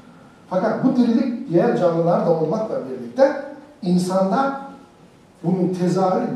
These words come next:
dik durmakla ortaya çıkar. İnsanın diğer canlı türlerinden farkı kemet dediğimiz dik durmak, ufka bakmak, doğayı kendine taşımakla ortaya çıkar.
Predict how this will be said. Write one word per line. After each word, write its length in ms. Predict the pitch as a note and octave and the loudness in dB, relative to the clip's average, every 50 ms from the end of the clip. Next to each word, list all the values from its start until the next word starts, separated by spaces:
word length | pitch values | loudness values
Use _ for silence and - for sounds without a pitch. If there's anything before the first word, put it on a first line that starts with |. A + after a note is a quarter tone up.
| - - | -2 2
dik 300 | C4 B3 - B3+ - - | 2 2 2 2 -2 -2
durmakla 480 | F#3 D#3+ D#3+ E3+ D#3+ D#3+ - - C3 C3 | -2 0 0 0 0 -2 -2 -4 -6 -6
ortaya 360 | C3+ - - - A2 - - | -6 -6 -10 -14 -16 -16 -14
çıkar. 260 | - - - - - - - - - - _ _ - - - - - _ _ _ _ - - | -14 -16 -16 -16 -18 -20 -20 -20 -20 -20 _ _ -20 -20 -20 -20 -20 _ _ _ _ -10 -4
İnsanın 680 | D#3+ D#3+ D3 - - D3 D3+ - - - - - - - - - - - - B2+ B2 | -4 -2 -2 -4 -4 -2 0 0 2 0 0 -4 -8 -12 -14 -18 -20 -20 -18 -12 -6
diğer 300 | C#3+ E3+ A#3 C4+ C#4+ - | -4 -2 0 0 0 0
canlı 380 | - - D3+ D3 - - - - | -2 -2 -2 -2 -2 -2 -2 -4
türlerinden 640 | - F#3 E3+ D#3 - - C3 B2+ - - - - - - - - - | -2 -2 -2 0 0 -2 -2 -4 -6 -8 -8 -10 -12 -14 -16 -12 -8
farkı 500 | - - - - - - C#4+ C#4+ - - - - - - - - | -4 -4 -2 -2 -2 -2 -2 -2 -2 -4 -8 -14 -16 -20 -20 -10
kemet 420 | - - B3 - - - - - - | -4 0 0 2 2 2 0 -2 -4
dediğimiz 680 | - - - C3 B2 B2 - - - - - - - - - - - - | -6 -6 -8 -8 -8 -6 -4 -4 -4 -4 -6 -10 -12 -16 -20 -10 -2 0
dik 220 | - - - - | 2 2 2 0
durmak, 260 | - - - - - - - - - | -2 -8 -10 -10 -12 -14 -16 -16 -12
ufka 300 | - - - - - A#3 | -12 -10 -6 -2 0 2
bakmak, 380 | A#3 B3 B3 - C4+ C4 - - - - - - - - - | 2 2 2 0 -2 -4 -4 -6 -10 -14 -16 -20 -20 -12 -6
doğayı 300 | D#3+ D3+ D3+ - F#3+ F#3+ | -2 0 2 2 2 0
kendine 380 | F3+ D#3+ D3+ D3+ E3 E3+ E3 | 0 -2 -2 0 0 0 -2
taşımakla 520 | - - - - C3+ C#3+ D3 D3 - - - - - - - - - - - - - - - | -2 -6 -6 -4 -2 -2 -2 -2 -4 -8 -10 -12 -14 -16 -20 -20 -20 -20 -20 -20 -20 -20 -20
ortaya 320 | - - - - - - | -20 -20 -20 -20 -20 -20
çıkar. 200 | - - - - | -20 -20 -20 -20